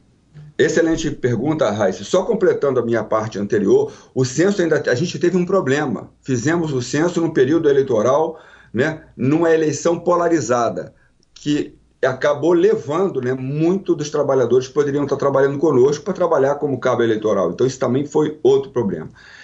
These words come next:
Essa, essa pergunta sua, ela é muito, muito boa. O censo, é, ele tem uma taxa de recusa final, é, baixa, mais baixa até do que a pnad contínua, que é a nossa pesquisa principal de força de trabalho. É, o que que é taxa de recusa final?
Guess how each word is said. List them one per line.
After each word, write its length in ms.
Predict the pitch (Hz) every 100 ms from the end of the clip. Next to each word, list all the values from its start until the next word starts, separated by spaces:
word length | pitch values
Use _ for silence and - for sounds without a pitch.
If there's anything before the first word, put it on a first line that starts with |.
| -
Essa, 280 | - 127 139 151 165 -
essa 240 | 143 160
pergunta 340 | 151 143 147
sua, 260 | 135 151 151
ela 220 | - 135
é 20 |
muito, 560 | 127 123 123 143 147 131
muito 220 | 143 139
boa. 300 | 104 101 92
O 80 | -
censo, 560 | 127 - 170 156 - 104 - - -
é, 320 | 113 143 147 -
ele 140 | 165
tem 200 | 156 165
uma 160 | 170 160
taxa 360 | - 151 151 143
de 80 |
recusa 500 | 135 139 - 123 110
final, 720 | 113 - 165 127 143 139 92 - - _ -
é, 280 | 117 131 - _ _ -
baixa, 520 | 110 127 117 - 92 -
mais 260 | 127 143
baixa 380 | 120 135 196 185
até 260 | - 143 185
do 100 | 175
que 120 | 147
a 40 |
pnad 360 | 135 131 135 -
contínua, 480 | 147 120 - 135 113
que 100 | 110
é 20 |
a 60 |
nossa 220 | 113 120 123
pesquisa 420 | 123 - 123 117
principal 560 | - 170 - - 127
de 100 | 139
força 360 | 131 131 131 131
de 80 | 113
trabalho. 520 | 135 127 98 87 76 _ _ - - - -
É, 340 | 120 135 131 127
o 100 | 123
que 120 | 208
que 100 | 202
é 40 |
taxa 340 | 175 156 151 156
de 60 |
recusa 420 | 135 139 - 135 127
final? 400 | 131 110 82